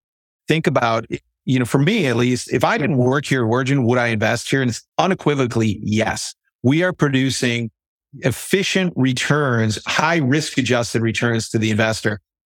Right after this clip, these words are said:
And it's the value that we provide that is really helping keep, you know, protect wealth, grow wealth, create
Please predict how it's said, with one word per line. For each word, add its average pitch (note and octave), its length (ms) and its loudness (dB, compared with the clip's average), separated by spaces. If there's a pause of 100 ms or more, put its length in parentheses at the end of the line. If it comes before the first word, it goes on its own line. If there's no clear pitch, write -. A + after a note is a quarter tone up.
And C#3+ 120 2
it's C#3 140 -2
the C3+ 120 2
value D3 520 2
that B2 120 2
we A#2+ 120 2
provide A#2 680 0
that B2 180 2
is A#2 300 -2
really B2+ 760 2
helping B2 540 0
keep, C3 300 -2 (160)
you A#2+ 160 -2
know, A2+ 80 -2
protect B2 500 -2
wealth, A#2+ 420 0 (300)
grow C#3+ 280 2
wealth, A#2 440 2 (240)
create D3 320 0